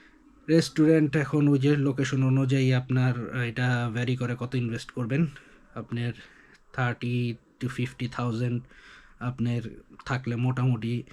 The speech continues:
শুরু করতে পারেন। লাভ লস আসলে, আহ, এলাকা অনুযায়ী বা আপনার কাছে কীরকম শেফ আছে বা আপনি কী ধরনের কুজিন সেল করবেন তার উপর।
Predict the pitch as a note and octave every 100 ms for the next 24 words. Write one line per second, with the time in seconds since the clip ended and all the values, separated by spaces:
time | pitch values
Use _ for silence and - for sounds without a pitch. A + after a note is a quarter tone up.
0 | - - - A#2+ B2+ B2+ A#2+ A#2+ D#3+ F3
1 | - - - A#2 B2 A2+ B2 B2+ B2+ -
2 | - - B2+ B2 A#2+ A#2 - - - -
3 | - - - - - A#2 A2+ A2+ A2 A2
4 | G#2+ A2 A2+ - - C3+ C3 C3 B2+ B2+
5 | B2+ D#3 - - - A#2+ A2+ A#2+ A2+ B2
6 | B2 A#2+ B2 A#2+ C3 B2+ - B2+ A#2 -
7 | B2+ A2+ A2 B2+ A#2+ A2+ A#2+ A#2+ A#2 A#2
8 | - - - C3 B2 A#2+ B2+ B2+ - -
9 | - - C#3 B2 - B2 B2+ C3 B2+ C3
10 | C3 E3+